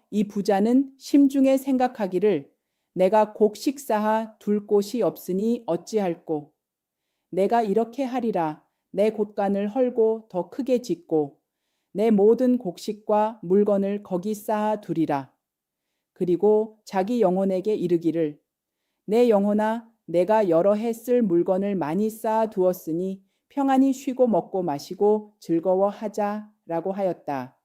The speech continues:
그러나 하나님께서는 이 사람의 계획에 대하여 "어리석은 자여, 오늘 밤에 내 영혼을 도로 찾으리니 그러면 내 예비한 것이 네 것이 되겠느냐?"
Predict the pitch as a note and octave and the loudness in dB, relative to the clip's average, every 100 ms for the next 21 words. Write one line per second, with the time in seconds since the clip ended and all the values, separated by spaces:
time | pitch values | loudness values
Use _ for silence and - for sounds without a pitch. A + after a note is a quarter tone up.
0 | _ _ _ _ _ F#3 F3+ G3 G#3+ A3 | _ _ _ _ _ -4 -2 0 -2 -2
1 | C4 C4 C4 B3+ G3+ G3 F#3+ A3 B3 C4 | 0 2 2 0 -4 -6 -4 -2 -2 -4
2 | F#3 G#3+ A#3 A3 A3 A3+ A3+ E3 E3+ E3 | -8 -6 -4 -2 0 -2 -4 -4 -4 -2
3 | F#3 F3 D3+ D3+ E3+ F#3+ - _ C#3+ D#3 | -4 -6 -6 -2 -2 -2 -8 _ -6 -4
4 | G3 G3+ F3 F3 D#3 C3+ C3+ B2+ - _ | -4 -6 -4 -6 -6 -6 -6 -8 -14 _
5 | _ _ _ _ - E3+ F#3+ G3 F#3 F#3+ | _ _ _ _ -6 -4 -2 -2 -2 -2
6 | G#3 G#3 D#3 F3 E3+ E3 F3+ G3+ G#3 F#3 | -4 -4 0 2 2 2 0 -2 -4 -4
7 | F3+ G3+ G#3 B3 A#3+ G3 E3 G#3 E3+ - | -4 -4 -6 -8 -6 -4 -4 -4 -6 -10
8 | _ _ _ - F3+ F#3+ G#3 F3 F#3 D3 | _ _ _ -4 -2 0 -2 -2 -2 0
9 | D3+ D#3+ G3+ G3 F3+ D3+ - A3 A3 _ | -2 -2 -4 -4 -4 -6 -6 -6 -8 _
10 | - E3+ G#3+ G#3+ E3 - A#3 F3 D3 D#3+ | -8 -4 -4 -4 -6 -6 -10 -6 -4 -2
11 | D#3+ D3 C#3+ C3 | -2 -2 -6 -8